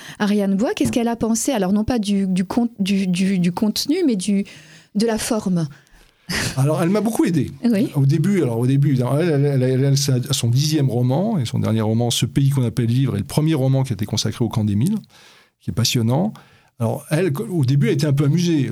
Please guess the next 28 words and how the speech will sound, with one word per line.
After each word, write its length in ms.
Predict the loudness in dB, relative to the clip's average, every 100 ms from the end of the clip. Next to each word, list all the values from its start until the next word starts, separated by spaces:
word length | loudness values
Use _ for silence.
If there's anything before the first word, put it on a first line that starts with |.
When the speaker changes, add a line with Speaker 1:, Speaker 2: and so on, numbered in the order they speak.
| -4
Speaker 2:
Je 160 | -2
lui 60 | 0
ai 20 |
dit, « 80 | 2
Je 80 | 0
vais 80 |
écrire 220 | -2 0 2
un 60 |
essai 200 | 2 2
historique. » 440 | -2 0 -2 -2 -2
Puis 80 | -2
à 20 |
un 40 |
moment 140 | 0 2
donné, 140 | 0
je 100 | 0
lui 100 | -4
ai 20 |
dit, « 60 | -4
Non, 220 | -2 -2 -6 -12 -20 -20 -20
c'est 80 | -6
trop 160 | -2
romanesque, 480 | 0 0 0 -2 -2
faut 120 | -6
que 60 | -8 -12 -14 -10
j'écrive 240 | -6 -2
un 60 | -2
roman. » 320 | 0 -2 -2